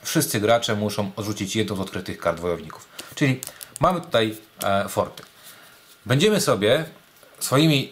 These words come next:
wojownikami, którzy są ukryci w naszych taliach, atakować te forty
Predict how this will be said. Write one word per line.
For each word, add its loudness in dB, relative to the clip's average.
wojownikami, 0
którzy -10
są -4
ukryci -6
w -4
naszych -2
taliach, 2
atakować 0
te -2
forty 0